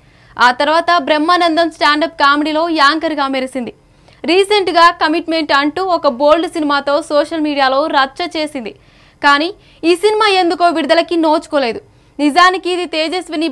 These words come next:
బయోపిక్ లాంటిదని చాలామంది అన్నారు కూడా. బహుశా అందుకే సినిమాని విడుదల చేయలేదేమో అనే కామెంట్స్ వినిపించాయి. ఏదేమైనా ఇప్పుడు ఈ అమ్మడు మెగాఫోన్ పట్టబోతుందట. అందుకోసమని ఇప్పుడు అసిస్టెంట్ డైరెక్టర్ అవతారం ఎత్తింది. హీరోయిన్గా అవకాశాలు తగ్గడం,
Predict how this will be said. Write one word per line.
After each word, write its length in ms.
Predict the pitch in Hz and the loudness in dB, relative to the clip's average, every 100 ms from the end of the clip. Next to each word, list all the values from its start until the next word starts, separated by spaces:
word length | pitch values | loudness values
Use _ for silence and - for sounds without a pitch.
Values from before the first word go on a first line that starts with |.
| 269 | 2
బయోపిక్ 420 | 269 311 320 311 | 2 0 -4 -2
లాంటిదని 480 | 285 285 302 277 311 339 359 | 0 0 -2 -2 -2 0 4
చాలామంది 540 | 294 349 339 330 302 285 | 6 4 2 0 0 -2
అన్నారు 240 | 277 277 269 | -2 -4 -2
కూడా. 140 | 226 - _ _ _ 214 | -4 -4 _ _ _ 2
బహుశా 360 | 254 285 320 370 330 | 4 4 2 4 4
అందుకే 260 | 330 359 359 | 2 -2 -6
సినిమాని 340 | 339 320 320 320 | -4 0 2 2
విడుదల 260 | 294 262 311 320 | -2 0 -2 -2
చేయలేదేమో 460 | 320 294 285 285 277 | -2 0 0 0 -2
అనే 140 | 269 - | -4 -2
కామెంట్స్ 460 | 277 285 320 294 302 | 0 0 0 -4 -6
వినిపించాయి. 500 | 285 269 269 247 240 - _ 302 | -6 -6 -8 -4 -6 -6 _ 2
ఏదేమైనా 540 | 359 403 392 349 349 370 381 | 4 4 4 4 4 2 0
ఇప్పుడు 220 | 302 320 311 | -2 -2 0
ఈ 20 | 311 302 | 2 2
అమ్మడు 240 | 330 349 320 | 0 -2 0
మెగాఫోన్ 500 | 302 311 349 349 339 330 | 2 4 2 2 -2 0
పట్టబోతుందట. 640 | 294 320 311 311 277 247 214 - _ _ 233 | 0 0 -2 -2 -2 0 -2 -4 _ _ 0
అందుకోసమని 680 | 254 320 339 339 330 330 392 370 | 0 2 2 2 0 0 0 -4
ఇప్పుడు 200 | 311 311 302 | -2 0 0
అసిస్టెంట్ 480 | 320 311 339 320 294 | -2 -8 -4 0 2
డైరెక్టర్ 380 | 285 311 311 294 | 2 0 2 2
అవతారం 400 | 285 311 302 294 | 2 0 -2 -2
ఎత్తింది. 280 | 285 254 214 - _ _ _ 330 | -4 -8 -10 -16 _ _ _ 2
హీరోయిన్గా 500 | 392 427 415 349 339 | 4 4 2 2 4
అవకాశాలు 500 | 330 330 320 320 311 330 | 4 2 2 0 -2 2
తగ్గడం, 360 | 285 269 285 | 0 2 -2